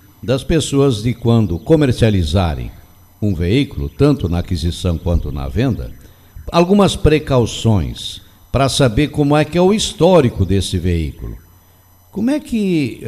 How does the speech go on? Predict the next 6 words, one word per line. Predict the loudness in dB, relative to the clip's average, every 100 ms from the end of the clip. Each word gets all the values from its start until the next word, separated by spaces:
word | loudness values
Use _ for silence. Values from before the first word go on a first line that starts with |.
| 0
repercutiu | 0 2 2 2 -2 0 2 2 2
aquela | -2 -6 -4 -6
conversa | -6 -6 -4 -4 -4 -10
que | -10
tivemos | -8 -6 -8 -8
aqui? | -12 -12 -18